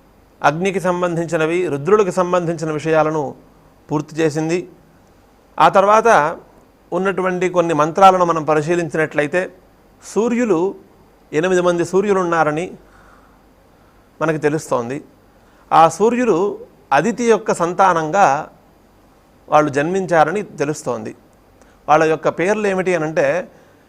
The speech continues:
మిత్రుడు వరుణుడు, ధాత అర్యమ, అగుంషుడు భగుడు,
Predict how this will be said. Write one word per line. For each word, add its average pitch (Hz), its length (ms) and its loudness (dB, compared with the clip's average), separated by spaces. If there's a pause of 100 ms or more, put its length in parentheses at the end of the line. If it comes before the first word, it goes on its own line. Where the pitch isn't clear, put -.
(140)
మిత్రుడు 185 580 0
వరుణుడు, 170 580 0 (640)
ధాత 165 420 4
అర్యమ, 160 720 2 (1300)
అగుంషుడు 208 600 2
భగుడు, 156 520 0